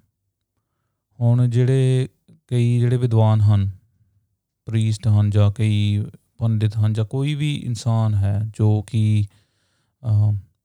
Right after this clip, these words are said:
ਇੱਦਾਂ ਦੇ ਕਈ ਇਨਸਾਨ ਹਨ ਜੋ ਕਿ ਵਿਸ਼ਵਾਸ ਰੱਖਦੇ ਹਨ ਕਿ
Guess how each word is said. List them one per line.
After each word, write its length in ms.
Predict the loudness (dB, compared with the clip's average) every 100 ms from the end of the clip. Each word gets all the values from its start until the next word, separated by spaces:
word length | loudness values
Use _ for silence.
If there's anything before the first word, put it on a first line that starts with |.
| -10
ਇੱਦਾਂ 260 | -6 -4 -4
ਦੇ 100 | -2
ਕਈ 220 | -2 -2
ਇਨਸਾਨ 380 | -2 -2 0 2
ਹਨ 260 | 2 2
ਜੋ 220 | 2 0
ਕਿ 280 | 0 -2 0
ਵਿਸ਼ਵਾਸ 520 | 0 0 0 0 0
ਰੱਖਦੇ 380 | -4 -2 -2 2
ਹਨ 160 | 2 0
ਕਿ 460 | -2 0 2 0